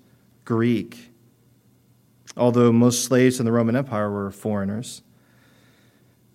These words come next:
But the class division between the slave and the free person was as wide as the cultural division between the Greek and the Scythians. So you see, these people groups,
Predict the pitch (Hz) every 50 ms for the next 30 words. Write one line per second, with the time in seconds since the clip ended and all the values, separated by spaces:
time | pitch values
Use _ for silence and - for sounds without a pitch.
0 | _ _ _ - 117 127 - - 185 185 220 247 240 - - 214 170 190 196 185
1 | 185 180 160 151 143 - 170 175 165 147 139 135 - - - 190 214 220 226 233
2 | 190 185 151 139 131 - - 196 208 190 180 - 180 180 180 175 - - 117 95
3 | 92 - - _ _ _ _ _ _ _ _ _ _ _ _ _ _ _ _ _
4 | _ _ _ _ _ _ _ _ _ _ _ _ _ _ _ _ 139 139 156 147
5 | 156 151 127 131 127 143 160 175 185 190 180 165 - - 156 147 139 - - 196
6 | 208 196 - - 175 156 143 139 131 123 143 135 139 143 131 131 127 127 - 143
7 | 135 131 127 120 127 123 127 139 143 139 139 - - - 139 127 117 110 110 -
8 | - - - 160 151 - 127 107 101 98 95 - 143 131 123 120 117 120 - -
9 | 185 170 147 131 - - - - - - 139 160 175 170 175 - - - 202 220
10 | 190 - 156 131 123 - 113 101 95 95 92 - - - - -